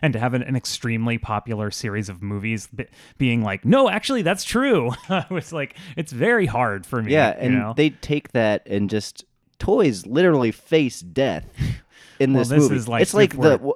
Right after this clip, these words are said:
Speaker 2: I,
Speaker 1: Yeah.
Speaker 2: I remember being in the theater being like, "Holy shit, this is this movie right now? This is a G-rated movie."
Speaker 1: Well, so if
Speaker 2: Yeah.
Speaker 1: we're gonna jump to the
Speaker 2: <laughs>
Speaker 1: end, right? I mean, exactly. The most iconic moment of this movie to me, to the extent that I had forgotten so much else of the movie,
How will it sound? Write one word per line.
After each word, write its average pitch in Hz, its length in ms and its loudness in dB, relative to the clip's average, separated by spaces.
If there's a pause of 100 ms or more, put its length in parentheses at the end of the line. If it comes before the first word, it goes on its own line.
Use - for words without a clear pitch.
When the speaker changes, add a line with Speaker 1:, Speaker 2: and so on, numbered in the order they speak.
(120)
Speaker 2:
I, 139 100 2
Speaker 1:
Yeah. 117 100 0
Speaker 2:
I 151 80 4
remember 143 440 6
being 117 300 2
in 110 60 2
the 98 60 0
theater 110 300 2
being 101 180 0
like, 95 160 -2
"Holy 214 680 0
shit, - 580 0
this 180 200 0
is 151 140 0
this 117 200 -2
movie 139 360 4
right 208 140 0
now? 214 120 -2
This 269 120 -2
is 302 60 0
a 143 120 0
G-rated 131 680 0
movie." 131 340 2
Speaker 1:
Well, 175 120 2
so 170 160 -2
if - 40 -4
Speaker 2:
Yeah. 131 40 -10
Speaker 1:
we're 143 80 -6
gonna 139 140 -2
jump 120 260 0
to 127 80 0
the 110 140 2
Speaker 2:
<laughs> 113 60 0
Speaker 1:
end, 98 140 -6
right? 95 160 -4
I 104 60 -6
mean, 117 160 -4
exactly. 110 320 -4
The 110 100 -4
most 120 240 -2
iconic 117 560 -4
moment 113 340 0
of 95 100 -8
this 104 140 -10
movie 107 220 -4
to 117 140 -6
me, 110 120 -2
to - 140 -10
the 185 160 0
extent 175 360 -2
that 135 80 0
I 120 100 0
had 110 160 -8
forgotten 104 460 -4
so 107 280 -2
much 104 240 0
else 98 240 -6
of 101 100 -10
the 101 100 -6
movie, 101 340 -6